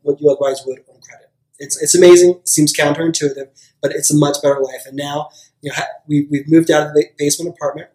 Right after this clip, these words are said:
We live on the twelfth floor of a high-rise that overlooks the city and the da-, uh, downtown of Denver and the mountains.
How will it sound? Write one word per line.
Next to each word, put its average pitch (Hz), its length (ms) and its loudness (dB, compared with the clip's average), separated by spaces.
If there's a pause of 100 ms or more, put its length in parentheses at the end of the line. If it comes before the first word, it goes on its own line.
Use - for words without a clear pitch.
(140)
We 143 120 -6
live 147 200 6
on 147 100 -12
the 135 80 -16
twelfth - 520 0
floor 151 260 4
of 147 100 -4
a - 40 -12
high-rise 143 520 -8
that - 120 -14 (180)
overlooks 147 920 -2 (100)
the - 60 -8
city 156 440 4
and 147 180 -8
the 139 180 -8
da-, 143 100 -4 (300)
uh, 131 160 -14
downtown 143 520 -6 (300)
of - 80 -20
Denver 143 460 2
and 143 200 -10
the 143 40 -2
mountains. 139 600 -8